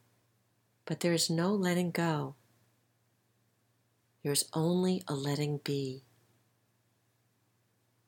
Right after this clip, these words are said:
I was at, at an event a few months ago and I had an encounter with two different people. The first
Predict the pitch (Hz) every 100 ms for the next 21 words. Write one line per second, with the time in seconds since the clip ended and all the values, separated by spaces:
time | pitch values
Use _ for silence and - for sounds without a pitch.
0 | _ _ _ _ - 208 208 175 170 -
1 | - 165 160 - 147 139 147 139 135 -
2 | - _ _ _ _ _ 156 - 160 139
3 | 131 - - 131 139 _ _ _ _ _
4 | _ _ _ _ - 151 151 170 180 185
5 | 180 - 156 151 - - 147 - - 240
6 | 247 - 131 135 _ _ 170 - - 196
7 | 156 147 143 190 185 135 135 - _ _
8 | _ _ _ _ _ _ _ _ _ _
9 | _ _ _ 190 185 269 269 - -